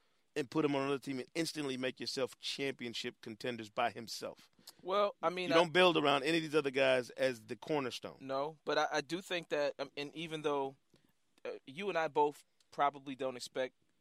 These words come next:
Speaker 2: D Wade to even go anywhere, and you and I probably don't expect Dirk to go anywhere, but Dirk is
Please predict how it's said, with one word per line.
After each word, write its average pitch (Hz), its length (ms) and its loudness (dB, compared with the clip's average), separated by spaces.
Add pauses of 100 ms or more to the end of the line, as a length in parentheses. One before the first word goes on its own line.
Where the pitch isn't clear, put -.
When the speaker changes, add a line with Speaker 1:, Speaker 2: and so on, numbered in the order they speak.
(120)
Speaker 2:
D 135 140 -6
Wade 131 280 -6
to 131 100 -12
even 107 200 -14
go 127 200 -4
anywhere, 127 440 -6
and 113 120 -14
you 143 160 -8
and 131 80 -6
I 127 100 -4
probably 117 460 -4
don't 117 240 -10
expect 110 440 -10 (240)
Dirk 143 280 -2
to 120 80 -12
go 113 200 -10
anywhere, 107 400 -12
but 110 140 -12 (100)
Dirk 143 280 -4
is 110 180 -16